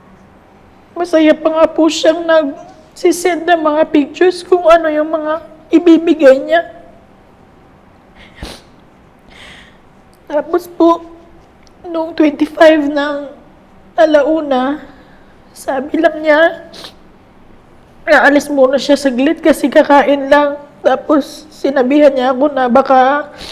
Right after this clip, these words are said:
mawala yung signal kasi yung time na yun, ah, ano kasi, mahina yung signal. Baka daw hindi siya makatawag mamaya. Yun lang naman po yung sabi niya sa akin.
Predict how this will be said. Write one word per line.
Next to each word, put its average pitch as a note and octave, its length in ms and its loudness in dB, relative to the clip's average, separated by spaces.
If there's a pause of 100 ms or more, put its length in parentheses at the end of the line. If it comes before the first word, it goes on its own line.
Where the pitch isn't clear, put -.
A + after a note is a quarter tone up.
(480)
mawala C4 400 0
yung C#4+ 160 -4
signal B3 480 -4
kasi A#3+ 400 0 (1500)
yung C#4 240 -2
time C4+ 320 2
na C#4 80 0
yun, C#4 240 2 (160)
ah, A#3+ 240 -2
ano D4+ 160 -8
kasi, C4+ 400 -10
mahina C4 400 -4
yung C#4 160 -10
signal. A#3 640 -8 (1500)
Baka C4 240 0
daw A#3 240 4
hindi A#3+ 320 -2
siya B3+ 160 -4
makatawag B3 640 2
mamaya. A#3 640 -4 (800)
Yun B3+ 320 -2
lang C#4 160 0
naman C4 240 -2
po B3+ 160 -8
yung C4+ 240 -6
sabi C4 400 -4
niya C#4 80 -2
sa C#4 320 -4
akin. C#4+ 320 -8